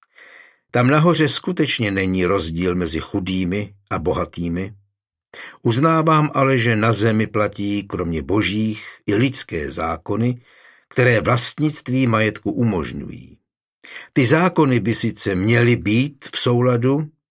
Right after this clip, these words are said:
nicméně já nejsem tím, kdo by si dovolil posuzovat, který z lidských zákonů je špatný.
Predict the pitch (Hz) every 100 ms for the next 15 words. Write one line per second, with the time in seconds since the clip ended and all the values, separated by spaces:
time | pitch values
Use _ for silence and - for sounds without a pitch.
0 | _ 98 90 - 98 98 95 92 90 104
1 | 123 120 110 - 101 92 - 104 120 110
2 | 87 78 92 82 - 73 67 92 104 98
3 | 78 - 98 110 95 101 104 - - -
4 | - - - 131 127 151 147 127 131 -
5 | 123 101 85 101 92 92 87 80 - -
6 | - _ - -